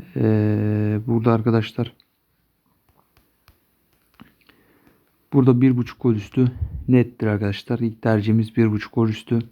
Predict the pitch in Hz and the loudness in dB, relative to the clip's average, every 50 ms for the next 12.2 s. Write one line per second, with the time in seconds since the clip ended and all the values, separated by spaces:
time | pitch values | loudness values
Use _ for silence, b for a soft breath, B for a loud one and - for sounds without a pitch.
0 | _ _ _ B B B B B B B B B B B B B B - 123 120 | _ _ _ B B B B B B B B B B B B B B 2 4 4
1 | 120 113 113 110 110 107 110 113 107 107 - - 120 110 120 117 113 123 110 113 | 4 4 4 2 2 2 2 0 -2 -2 -4 -4 -4 -2 -2 -2 -2 -4 -4 -2
2 | 120 113 110 107 - 120 113 120 - b b b b b b b b b - - | -2 -4 -4 -4 -4 -6 -6 -6 -8 b b b b b b b b b -6 -4
3 | 131 127 - 131 123 117 110 - 117 - - - 127 123 113 110 - 120 - 120 | -2 0 2 2 2 2 0 -2 -6 -8 -6 -4 -4 -4 -4 -4 -8 -8 -4 -2
4 | 113 107 110 104 104 - - - 120 113 - 123 113 110 - - 113 101 - - | -2 0 0 -2 -2 -2 -4 -6 -6 -4 -2 -2 -2 -2 -2 -6 -6 -6 -2 0
5 | 117 117 113 110 117 113 107 110 110 104 104 101 - 117 110 110 104 - - - | 2 2 4 4 4 2 2 2 2 0 0 -2 -2 -2 -2 -2 -2 -2 -2 -2
6 | 120 107 107 101 101 98 98 101 107 120 127 B B B B B B B B B | 0 0 0 0 -2 -2 -2 -2 -2 -4 -4 B B B B B B B B B
7 | - 131 123 120 110 107 107 113 110 107 107 107 104 107 - 110 107 117 107 104 | -10 -6 -6 -4 -2 -2 0 0 0 0 0 0 0 0 0 2 2 2 2 0
8 | - 104 101 110 107 104 - 123 117 113 107 104 - 107 101 - - - - 117 | 0 -2 -2 -2 -2 -2 -2 0 0 0 -2 -2 -4 -6 -8 -8 -8 -8 -4 -4
9 | 101 117 107 104 98 101 104 110 110 113 110 - - 107 101 - - 127 113 113 | -2 0 0 0 2 2 2 2 2 0 0 -2 -4 -6 -6 -6 -4 -2 0 2
10 | 110 117 110 107 110 110 107 107 104 - 110 101 98 101 101 - - 117 110 110 | 4 2 2 2 2 0 0 0 -2 -2 -4 -4 -4 -6 -8 -6 -6 -6 -6 -4
11 | - 110 110 107 101 - - - 110 98 98 - - - 120 117 110 101 - - | -2 -2 -2 -2 -4 -6 -8 -6 -6 -6 -6 -6 -4 0 2 2 2 2 0 -4
12 | - 117 - | -8 -8 -10